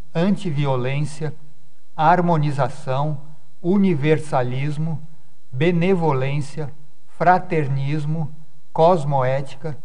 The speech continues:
serenismo, sociofilia, diplomacia, pacifismologia, reeducaciologia e grupo karmologia. Bom, nós já temos aqui várias perguntas aqui de teletertulianos, mas a gente sempre pede pra,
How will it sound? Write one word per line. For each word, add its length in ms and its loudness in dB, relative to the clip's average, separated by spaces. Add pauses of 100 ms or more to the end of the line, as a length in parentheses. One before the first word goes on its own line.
(280)
serenismo, 1080 0 (320)
sociofilia, 1200 0 (580)
diplomacia, 1120 0 (560)
pacifismologia, 1500 0 (880)
reeducaciologia 1500 0
e 100 -4
grupo 460 0
karmologia. 840 0 (2000)
Bom, 140 2
nós 160 2
já 80 4
temos 300 2
aqui 200 0
várias 360 4
perguntas 500 0
aqui 240 -2
de 100 -2
teletertulianos, 840 -2
mas 180 -2
a 40 -2
gente 200 -2
sempre 260 -4
pede 300 0
pra, 400 -2